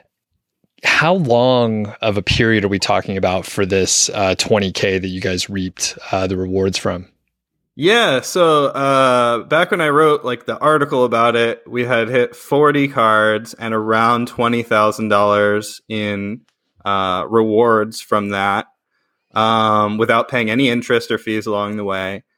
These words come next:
Speaker 2: I think now we've actually slowed down since then on our, on our timetable. I think now we're up to, like, forty-four or forty-five,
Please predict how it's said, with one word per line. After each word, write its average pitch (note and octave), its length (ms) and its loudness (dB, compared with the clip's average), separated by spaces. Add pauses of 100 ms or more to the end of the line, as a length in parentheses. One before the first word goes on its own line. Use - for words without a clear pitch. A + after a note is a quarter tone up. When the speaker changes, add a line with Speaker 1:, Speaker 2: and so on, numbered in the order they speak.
(180)
Speaker 2:
I A2 100 -6
think C#3+ 280 0
now C#3 880 2
we've C3 200 0
actually D3 260 2
slowed B2 420 2
down G#2+ 380 -2
since A2+ 300 -8
then A#2+ 240 -2
on G#2+ 160 -4
our, G#2 340 -6
on G#2 160 -8
our G2 120 -8
timetable. A2+ 580 -2
I A2 60 0
think E3 200 -4
now B2+ 300 0
we're C3 160 4
up - 140 0
to, C3+ 100 0
like, A2+ 560 0
forty-four B2 1120 2
or G#2+ 40 0
forty-five, A2+ 880 0